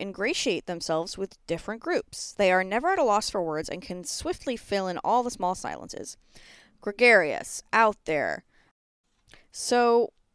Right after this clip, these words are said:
sexual personality is formulated and sealed off by the age of fourteen, and from that point on, it is normally lifelong. Hui,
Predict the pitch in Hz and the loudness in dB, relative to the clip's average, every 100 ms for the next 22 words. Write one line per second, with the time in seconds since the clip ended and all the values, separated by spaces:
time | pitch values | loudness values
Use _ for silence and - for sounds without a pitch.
0 | _ - _ - - 349 - - 415 381 | _ -20 _ -10 0 0 2 2 2 2
1 | - 285 - 262 202 185 180 180 127 - | 0 0 0 0 2 2 0 -2 -2 -4
2 | - 220 247 311 320 330 320 262 262 - | -4 -2 0 -2 -4 -6 -4 -4 -4 -4
3 | 277 349 - 202 214 - 220 220 185 190 | -4 -4 4 4 4 2 0 2 0 -2
4 | 240 - 254 302 - 180 175 185 180 180 | -6 0 0 0 -6 -6 -8 -8 -8 -2
5 | 185 - 320 330 156 190 175 202 - _ | -2 0 -2 -2 0 0 0 -4 -16 _
6 | _ _ 233 233 226 196 180 175 175 185 | _ _ 0 2 0 -4 -2 -2 -2 -4
7 | 165 151 - 185 196 147 117 - _ _ | -4 -4 -4 0 2 0 -4 -16 _ _
8 | _ _ _ _ 180 185 151 | _ _ _ _ -2 -2 -4